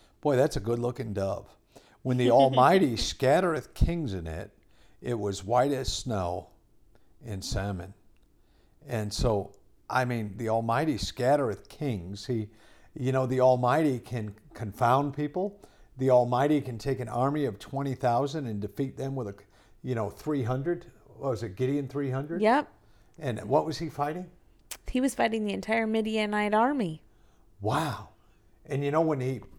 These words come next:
Speaker 1: uh, remember when he captured, so he captured, now what's going on there? Didn't he capture these guys? And
Speaker 2: Well, I
Speaker 1: and
Speaker 2: mean, G-, when God found Gideon, he was hiding. And
Speaker 1: Yeah.
Speaker 2: he said, "Hail, thou hi-, mighty man of valor." And, and, you know,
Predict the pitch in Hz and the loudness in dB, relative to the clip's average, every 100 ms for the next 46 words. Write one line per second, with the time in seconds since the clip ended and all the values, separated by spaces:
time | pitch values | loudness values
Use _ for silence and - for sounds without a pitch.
0 | - - 123 117 - 123 131 127 180 262 | -14 -4 -4 -4 -10 -6 -4 -2 -2 -2
1 | 214 131 139 - 131 127 - 147 139 127 | -2 -4 -6 -4 -2 -2 -6 -8 -6 -6
2 | 104 _ _ _ 156 - 165 156 143 143 | -8 _ _ _ -8 -2 0 -2 -4 -6
3 | 156 - - 170 143 127 110 110 160 185 | -2 -2 -2 -8 -4 -4 -4 -6 -6 -8
4 | - - 143 143 - 143 139 127 143 131 | -8 -6 -6 -6 -12 -8 -8 -6 -8 -6
5 | 131 135 131 131 101 - - - - - | -6 -6 -8 -12 -12 -16 -20 -20 -20 -2
6 | 254 247 240 240 226 202 208 - 196 208 | 2 4 2 0 -2 -4 -8 -10 -4 -2
7 | 208 202 214 269 262 - 220 233 208 240 | 0 4 4 4 2 4 4 4 4 4
8 | 262 214 185 202 220 220 202 214 240 262 | 4 2 2 0 0 0 2 2 0 0
9 | 185 165 - - - 143 147 - 233 220 | -4 -6 -16 -18 -4 0 0 2 4 4
10 | 214 214 - - _ _ 240 294 233 196 | 2 -8 -16 -20 _ _ 4 6 6 4
11 | 185 196 220 - 220 220 240 220 226 220 | 2 2 -2 0 0 2 2 0 0 0
12 | 190 196 226 240 170 160 160 - 202 208 | 2 4 4 4 4 2 -2 -4 -4 -2
13 | 214 196 185 | 0 2 0